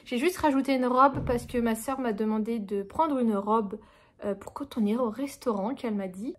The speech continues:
Euh, donc voilà, parce que demain, euh, je vous reprendrai, mais, euh, j'ai une grosse journée, donc, euh,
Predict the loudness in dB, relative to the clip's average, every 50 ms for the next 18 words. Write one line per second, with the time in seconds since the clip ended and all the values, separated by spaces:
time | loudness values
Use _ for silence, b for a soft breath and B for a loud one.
0 | -4 0 2 2 2 2 2 2 2 4 4 4 2 2 2 2 2 2 2 0
1 | 0 0 0 0 2 4 4 6 8 8 6 6 6 2 2 0 -2 -2 2 2
2 | 2 4 4 4 6 6 8 6 6 6 4 2 2 2 2 2 0 -2 -6 -6
3 | -6 -2 0 0 2 2 2 2 4 4 4 4 4 4 4 4 4 2 2 2
4 | 2 2 4 4 4 4 4 4 2 2 2 2 2 4 4 4 2 2 -4 -4
5 | -4 -4 0 2 2 2 2 0 0 0 2 2 4 4 4 4 4 2 2 2
6 | 0 0 0 -2 -2 -4